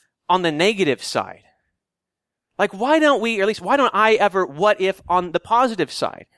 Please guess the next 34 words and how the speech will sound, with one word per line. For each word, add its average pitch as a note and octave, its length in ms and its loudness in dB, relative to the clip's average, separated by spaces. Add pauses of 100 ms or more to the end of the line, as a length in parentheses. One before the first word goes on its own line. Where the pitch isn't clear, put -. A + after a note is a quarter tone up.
(520)
You G#3 160 2
know? B3 260 2 (360)
Like, - 260 0 (320)
what F3 460 -2
if - 380 0 (840)
this G3+ 280 0
conversation E3+ 640 -2
goes D3 180 0 (100)
amazingly E3 840 0
well? E3+ 420 2 (1080)
What C4+ 200 2
if E4 160 0
that? A#3 520 -4 (640)
Or F3+ 120 4
what A#3 300 2
if, C4 220 0
here's, A3+ 160 -6
here's G3 160 -4
a F#3+ 60 -4
timely G3+ 400 0
example, D3+ 420 -4 (760)
what B3+ 280 0
if C#4 320 0
I G#3 220 2
actually A#3+ 380 -2 (140)
am D4+ 280 2
going A3+ 220 2
to G#3 60 0
be G3 120 -2
able F3+ 100 2
to E3+ 80 -4
pay F#3+ 160 -4
my D#3+ 140 2
taxes? A2+ 640 -4